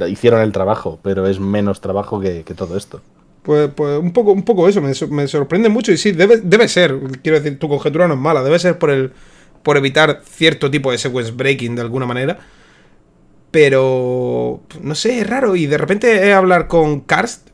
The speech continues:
Speaker 2: y, joder, <laughs> bien, coño, ya era hora.
Speaker 1: Se ha, se ha reiniciado la trama y a partir
Speaker 2: Cla-,
Speaker 1: de ahí
Speaker 2: claro.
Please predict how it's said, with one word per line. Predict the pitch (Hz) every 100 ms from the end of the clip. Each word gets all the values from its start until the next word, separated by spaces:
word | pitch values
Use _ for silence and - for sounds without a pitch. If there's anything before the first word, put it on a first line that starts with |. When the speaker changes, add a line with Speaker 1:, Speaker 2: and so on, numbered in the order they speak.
| -
Speaker 2:
y, | 151 131 - _ _
joder, | - - 139 180 - _ _
<laughs> | - 139 - - - - - _ _
bien, | 139 151 202 147 -
coño, | - 208 175
ya | 123 147
era | 160 135
hora. | 185 214
Speaker 1:
Se | - - 151
ha, | 147
se | - -
ha |
reiniciado | 135 135 131 - 131
la | 110
trama | 127 117
y | 104
a |
partir | 101 110 156
Speaker 2:
Cla-, | 151
Speaker 1:
de |
ahí | 147 180
Speaker 2:
claro. | 143 160